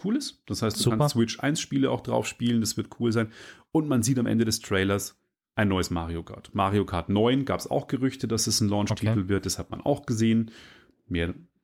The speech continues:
Speaker 1: wird man nicht, weiß man nicht bis zum zweiten vierten.
Speaker 2: Ich hoffe, ich bin einfach schlau genug geworden, dass ich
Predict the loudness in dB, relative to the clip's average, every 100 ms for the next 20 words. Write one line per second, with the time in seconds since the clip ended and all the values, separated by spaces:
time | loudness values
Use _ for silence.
0 | -2 -2 2 2 0 -2 -10 -10 -8 -2
1 | 0 2 0 0 -4 -4 -4 -6 -2 -2
2 | -2 -4 -6 -8 -10 _ _ -2 2 2
3 | 2 0 0 -2 0 0 0 0 0 0
4 | 0 0 2 2 2 0 -2 -2 -4 -4